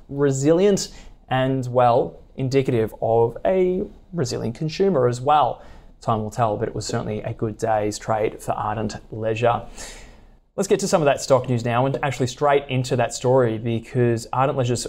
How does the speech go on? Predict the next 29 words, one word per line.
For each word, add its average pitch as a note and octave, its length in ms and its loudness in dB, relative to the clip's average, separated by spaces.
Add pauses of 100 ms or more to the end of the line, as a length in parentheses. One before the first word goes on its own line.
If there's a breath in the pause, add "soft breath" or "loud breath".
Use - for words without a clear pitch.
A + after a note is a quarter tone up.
(100)
full-year C3+ 800 2
group C3 240 0
revenue C3 500 0 (120)
rose A#2 460 2
to A#2+ 120 -6
just B2+ 300 0
shy C3 260 4
of - 140 -4
eighty-four A#2+ 560 0
million A2 240 -4
dollars, A2 240 0
with A#2 60 -8
the A#2+ 60 -8
company C#3 240 -2
expecting C#3 420 -2
to B2 120 -6
break A#2 460 0
even A#2+ 340 -2
in A2+ 120 -8
the A2 60 -10
second A#2 340 -2
half A2+ 300 -2
of - 120 -10
twenty E3 200 -2
twenty-three C3 460 2
and - 400 -10
deliver A#2+ 240 4
its - 120 -6
first C#3+ 500 4